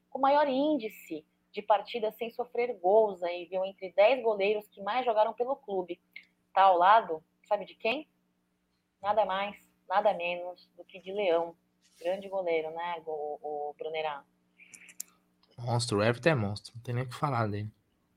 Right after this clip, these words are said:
Speaker 1: É isso aí, agora vamos
Speaker 2: Bicampeão
Speaker 1: lá.
Speaker 2: da Libertadores.
Speaker 1: Bicampeão,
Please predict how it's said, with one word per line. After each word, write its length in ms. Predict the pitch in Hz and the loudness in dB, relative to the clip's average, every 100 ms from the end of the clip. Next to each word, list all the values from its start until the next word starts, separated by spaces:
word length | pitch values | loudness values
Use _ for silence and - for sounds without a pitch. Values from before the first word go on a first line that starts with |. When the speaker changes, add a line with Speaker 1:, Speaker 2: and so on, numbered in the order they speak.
| _ _ _ _ _ | _ _ _ _ _
Speaker 1:
É 220 | - 139 | -14 -12
isso 200 | 156 - | -12 -2
aí, 240 | 220 185 165 | 0 2 4
agora 240 | 170 226 | 6 6
vamos 80 | 339 | 4
Speaker 2:
Bicampeão 140 | 339 | 4
Speaker 1:
lá. 80 | 233 | 4
Speaker 2:
da 80 | 113 | 2
Libertadores. 460 | 107 120 120 - - _ _ _ _ _ _ _ - | -2 -6 -8 -10 -20 _ _ _ _ _ _ _ -12
Speaker 1:
Bicampeão, 600 | 160 175 - _ 139 | -12 -14 -20 _ -16